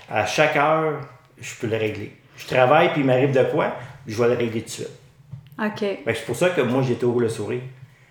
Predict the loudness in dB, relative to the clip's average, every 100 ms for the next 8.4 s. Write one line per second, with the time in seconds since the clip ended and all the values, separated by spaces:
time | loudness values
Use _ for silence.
0 | -8 -6 -4 -2 2 2 2 0 0 0
1 | -2 -8 -6 -4 -2 0 2 0 0 0
2 | 0 -2 -10 -12 -18 -20 _ -20 -20 _
3 | _ _ _ _ _ _ -16 -10 -6 2
4 | 2 2 0 0 0 -2 0 0 2 2
5 | 0 -2 0 0 2 0 -4 -10 -16 -20
6 | _ _ _ _ _ -2 -2 0 0 2
7 | 2 0 0 0 0 -2 -16 _ _ _
8 | -20 -4 -2